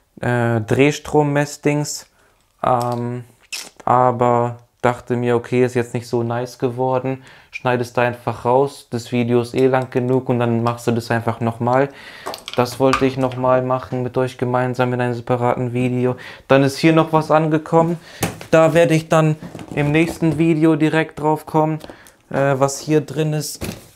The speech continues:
Das will ich mit euch zusammen testen. Und, äh, jetzt, äh, will ich noch die Verlosung machen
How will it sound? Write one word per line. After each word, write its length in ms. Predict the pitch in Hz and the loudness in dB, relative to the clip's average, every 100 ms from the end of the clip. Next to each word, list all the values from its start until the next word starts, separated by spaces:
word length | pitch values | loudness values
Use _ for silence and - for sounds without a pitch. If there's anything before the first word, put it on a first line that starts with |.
| _ | _
Das 180 | - 123 | -16 -8
will 120 | 139 | -4
ich 80 | 139 | -4
mit 120 | 135 | -4
euch 100 | 143 | -4
zusammen 320 | 139 135 143 139 | -4 -2 -2 -2
testen. 500 | 151 143 - - 139 - - - - _ _ | -4 -4 -6 -8 -10 -14 -20 -20 -20 _ _
Und, 560 | - 147 147 143 - - | 0 2 4 0 -4 0
äh, 300 | 135 135 135 | 4 4 4
jetzt, 460 | 127 147 147 - | 4 2 0 -4
äh, 260 | 143 143 139 131 | 0 0 0 -4
will 140 | 147 139 | -2 0
ich 140 | 139 | 0
noch 200 | 143 139 | -2 -2
die 200 | - 135 | -2 -2
Verlosung 680 | 131 143 131 143 139 147 147 | 0 -2 0 0 0 -2 -2
machen 480 | 143 139 143 143 | -4 -6 -6 -6